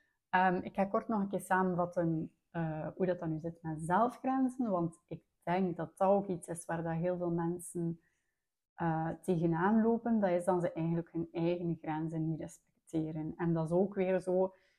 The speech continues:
iets wat we al van als kind hebben meegekregen. "Goed is niet goed genoeg, je moet je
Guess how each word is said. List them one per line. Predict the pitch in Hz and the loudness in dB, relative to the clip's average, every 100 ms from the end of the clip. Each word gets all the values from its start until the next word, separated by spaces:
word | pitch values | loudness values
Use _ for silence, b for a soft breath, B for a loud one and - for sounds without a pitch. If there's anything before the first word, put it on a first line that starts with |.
| b b _ | b b _
iets | 190 - | -8 0
wat | 185 | 4
we | 190 180 | 6 6
al | - 180 170 | 6 2 4
van | 170 | 2
als | 165 160 - | 2 -2 -2
kind | 190 208 | 0 2
hebben | 202 175 160 | 2 2 2
meegekregen. | 170 190 196 185 180 185 185 185 170 | 2 2 0 -2 -2 0 0 0 0
"Goed | 208 202 | -2 -2
is | 180 | -4
niet | 175 170 | -4 -4
goed | 170 | -6
genoeg, | - 165 170 | 0 0 0
je | 165 | -2
moet | 165 | -2
je | 165 | -2